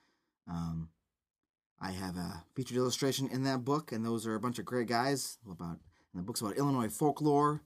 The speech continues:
specifically the Big Muddy Monster of Murfreesboro. Um, he haunted that area, stalked that area from, like, nineteen seventy-two, nineteen seventy-four. They do a lot of research into that creature. You can check that out if you wanted to do that. That's on Amazon and stuff. You wanna look that up.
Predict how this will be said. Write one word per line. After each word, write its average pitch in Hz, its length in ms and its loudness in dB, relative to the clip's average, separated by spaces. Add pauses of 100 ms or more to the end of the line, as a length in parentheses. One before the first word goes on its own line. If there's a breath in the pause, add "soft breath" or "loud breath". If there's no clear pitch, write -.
(140 soft breath)
specifically 165 500 8
the 143 120 8
Big 147 240 6
Muddy 151 240 6
Monster 147 420 6
of 127 100 4
Murfreesboro. 160 760 4 (600 soft breath)
Um, 82 380 -4 (600)
he 92 160 -10 (140)
haunted 135 340 0
that 110 140 -2
area, 117 300 0
stalked 139 360 4
that 92 100 -2
area 113 280 0
from, 104 140 -8
like, 90 120 -6
nineteen 110 440 -2
seventy-two, 113 460 -2
nineteen 117 260 -4
seventy-four. 117 580 -2 (640 soft breath)
They 92 60 -10
do 107 100 -4
a 98 60 -4
lot 92 100 -4
of 90 60 -4
research 127 360 -2
into 131 160 0
that 117 220 -2
creature. 175 480 0 (100)
You 107 100 -4
can 98 140 -6
check 120 260 -4
that 143 160 2
out 170 180 4
if 110 140 -4
you 107 100 -4
wanted 107 260 0
to 107 60 0
do 113 220 0
that. 139 360 0 (920)
That's 85 160 -8
on 98 100 -4
Amazon 92 380 -4
and 82 100 -6
stuff. 85 280 -8
You 85 80 -8
wanna 85 160 -6
look 85 100 -10
that 87 260 -6
up. - 80 -4